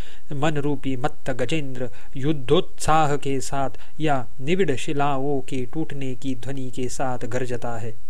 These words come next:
इस देह रूपी महारण्य में उन, उन हेतुओं से वृद्धि को प्राप्त यह निविड़ अहंकार रूपी मत्त सिंह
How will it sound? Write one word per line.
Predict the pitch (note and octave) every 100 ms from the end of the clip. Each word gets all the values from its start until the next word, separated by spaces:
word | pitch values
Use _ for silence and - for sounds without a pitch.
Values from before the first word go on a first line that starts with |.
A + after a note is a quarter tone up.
| - - - - - - - - - - - - - -
इस | F#3 -
देह | C3+ E3+ D#3
रूपी | D#3 E3 - D3
महारण्य | C3+ C#3 D3 C#3 D3 D3 C#3
में | C3+ C3+ A#2+ - - -
उन, | F#3 F3 D#3+
उन | F3 D#3 - -
हेतुओं | D#3 E3+ E3+ D#3 C#3+
से | - C#3+
वृद्धि | B2+ C#3 B2+ C#3+
को | C#3 C#3
प्राप्त | C3 - C3+ - C#3
यह | B2 C3
निविड़ | B2 A#2+ D3+ D#3
अहंकार | C3 C#3 C#3+ D3 B2+ D3+ C#3 C3
रूपी | C3 C3+ B2+ C3
मत्त | A#2 C#3+ - -
सिंह | B2+ E3 D#3 C3 C3+